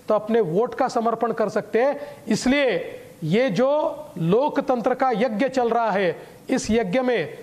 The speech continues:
समिधा डालने का हर व्यक्ति को मौका मिल रहा है। हम सब लोग,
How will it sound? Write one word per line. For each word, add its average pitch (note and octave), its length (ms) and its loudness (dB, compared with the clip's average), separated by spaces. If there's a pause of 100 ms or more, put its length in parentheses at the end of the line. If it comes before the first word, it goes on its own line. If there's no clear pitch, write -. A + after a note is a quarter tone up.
(100)
समिधा A3 540 2
डालने B3 400 2
का F3+ 380 0 (200)
हर C4 220 2
व्यक्ति A#3+ 340 0
को C4+ 160 2
मौका A3 360 2
मिल A3 160 2
रहा A#3+ 260 2
है। C4+ 340 -2 (300)
हम B3 160 0
सब A3+ 260 0
लोग, B3 520 -2